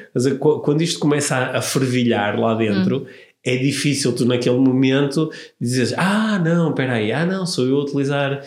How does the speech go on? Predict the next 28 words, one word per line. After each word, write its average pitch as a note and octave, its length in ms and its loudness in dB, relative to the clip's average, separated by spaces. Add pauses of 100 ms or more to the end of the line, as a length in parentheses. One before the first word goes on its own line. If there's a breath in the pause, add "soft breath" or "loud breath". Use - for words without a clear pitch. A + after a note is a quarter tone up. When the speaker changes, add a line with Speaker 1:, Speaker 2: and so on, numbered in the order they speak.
(120 loud breath)
Speaker 2:
Peço - 160 2
Speaker 1:
ah, - 100 4
Speaker 2:
desculpa." G3 420 0
Speaker 1:
ah, F#3+ 140 2
não, F3 220 4
como C3+ 240 2
tenho D#3+ 220 2
Speaker 2:
Sim. D#3 40 2
Speaker 1:
necessidades D3 480 0
por - 100 -12
satisfazer, C#3+ 680 0
estou C#3+ 280 0
a - 20 2
utilizar C#3 320 0
os C3+ 60 -2
meus C3 180 -2
colegas, B2 420 0
ah, - 40 0
não, G#3+ 180 0
mas B2 120 0
a C3 40 2
Speaker 2:
Hum. C3+ 60 4
Speaker 1:
minha D3+ 220 2
intenção C#3+ 380 -2
é B2+ 60 0
esta, C#3 120 -4
ah, G3+ 180 -4
não. F#3 100 -6